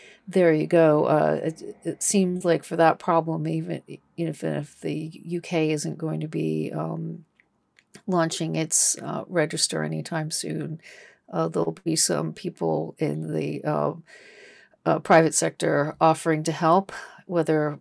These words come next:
firms want to avail themselves of that is, uh, up to them, obviously. Um, but the other thing I wanted to ask you about, Brett, was, um, wh-, what, wh-, why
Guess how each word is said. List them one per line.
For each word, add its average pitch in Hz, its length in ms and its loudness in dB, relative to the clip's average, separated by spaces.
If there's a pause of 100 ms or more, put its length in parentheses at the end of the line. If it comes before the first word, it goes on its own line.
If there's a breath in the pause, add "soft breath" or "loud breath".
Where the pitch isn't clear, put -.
firms 160 480 0
want 156 180 0
to 151 180 0
avail 156 300 4
themselves 160 560 -2
of 165 100 -4
that 170 300 2
is, 156 320 -4
uh, 151 380 0
up 156 160 0
to 175 120 -6
them, 175 300 0
obviously. 170 840 0 (400 loud breath)
Um, 208 260 2
but - 320 2
the 254 140 4
other 294 300 6
thing 202 320 0
I 196 60 4
wanted 185 240 0
to 175 100 -2
ask 180 260 0
you 175 80 0
about, 165 320 2
Brett, 156 340 2
was, 165 560 2
um, 175 420 -4 (800 loud breath)
wh-, 240 240 0
what, 339 360 6 (180)
wh-, - 380 -4
why 254 640 4